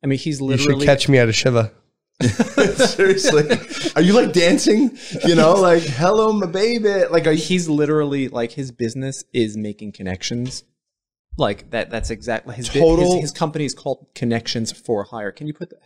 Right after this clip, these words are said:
Speaker 1: however you put that up, it's connections for hire dot com.
Speaker 3: We're gonna, I th-, if he doesn't have the
Speaker 2: Absolutely.
Speaker 3: logo, we'll get him that logo. But, like, have you always been this extroverted? Because you're, you're a celebrity to me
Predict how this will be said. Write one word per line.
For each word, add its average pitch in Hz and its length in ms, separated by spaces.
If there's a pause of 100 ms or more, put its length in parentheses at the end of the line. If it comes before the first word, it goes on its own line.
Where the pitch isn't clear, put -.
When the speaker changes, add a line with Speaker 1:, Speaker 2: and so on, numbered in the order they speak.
(140)
Speaker 1:
however 139 220
you 123 60
put 143 180
that 131 120
up, 127 140
it's - 100
connections 113 440
for 113 120
hire 110 280
dot 120 140
com. - 0
Speaker 3:
We're 127 80
gonna, 127 260
I 120 140
th-, - 100
if 127 100
he 165 80
doesn't 139 200
have 131 80
the 117 60
Speaker 2:
Absolutely. 113 240
Speaker 3:
logo, 95 120
we'll 95 100
get 95 100
him 92 80
that 85 140
logo. 90 280
But, 85 140
like, 92 240 (1160)
have 123 260
you 131 100
always 101 220
been 90 220
this 80 260 (120)
extroverted? 71 600
Because 110 320 (220)
you're, 113 240 (140)
you're 110 540 (100)
a 98 40
celebrity 80 560
to 117 80
me 104 240